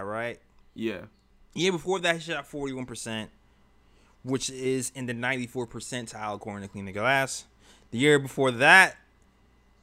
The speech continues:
Speaker 1: uh, forty-one percent again. The year
Speaker 2: Yeah.
Speaker 1: before that, thirty-nine percent, which is in ninety-first percent class. So three, the last three years before last year, he shot in the ninetieth percentile,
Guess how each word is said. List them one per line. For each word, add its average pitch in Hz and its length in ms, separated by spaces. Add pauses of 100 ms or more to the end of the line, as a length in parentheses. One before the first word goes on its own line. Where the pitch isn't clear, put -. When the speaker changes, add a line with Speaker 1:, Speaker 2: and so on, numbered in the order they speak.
(140)
Speaker 1:
uh, 135 180
forty-one 151 480
percent 151 260
again. 147 460 (400)
The 113 80
year 156 120
Speaker 2:
Yeah. 214 60
Speaker 1:
before 147 180
that, 202 360 (1000)
thirty-nine 202 440
percent, 175 380
which 135 140
is 131 100
in 127 80
ninety-first 123 440
percent 101 300
class. 101 200
So 160 180 (420)
three, 311 440
the 247 140
last 285 520
three 277 240
years 240 340
before 220 400
last 226 500
year, 170 580 (1500)
he 226 280
shot 214 460
in 190 140
the 175 80
ninetieth 175 560
percentile, 135 840